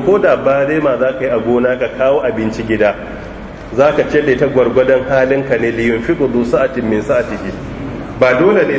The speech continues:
sai ka ba ta abin da ya fi karfinka ba, sai ka kawo gwargwadon abin da za ka iya. Ita kuma haƙƙi ne ta gane wadatar ka, ta gode wa Allah akan abin da ka kawo tun da ba ta yafe maka ba. Akwai abin da wani zai a gidansa in yi a ce, "Kai,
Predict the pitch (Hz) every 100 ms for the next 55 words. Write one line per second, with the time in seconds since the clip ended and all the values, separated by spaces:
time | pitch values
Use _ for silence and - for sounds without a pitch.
0 | - 139 143 147 139 151 151 - 120 135
1 | 117 - 131 117 127 123 113 156 147 135
2 | 127 123 123 120 120 151 135 120 120 110
3 | 110 - 113 113 92 - - - 143 160
4 | 170 165 151 185 - 156 139 147 123 131
5 | 127 120 113 113 139 143 147 123 110 107
6 | 107 131 127 117 123 127 123 107 127 120
7 | 107 117 104 101 110 113 113 147 139 107
8 | - 107 104 104 95 90 90 - - 80
9 | - - - - 160 220 214 175 170 139
10 | 151 156 165 131 123 131 139 139 131 135
11 | 151 135 - 135 - 254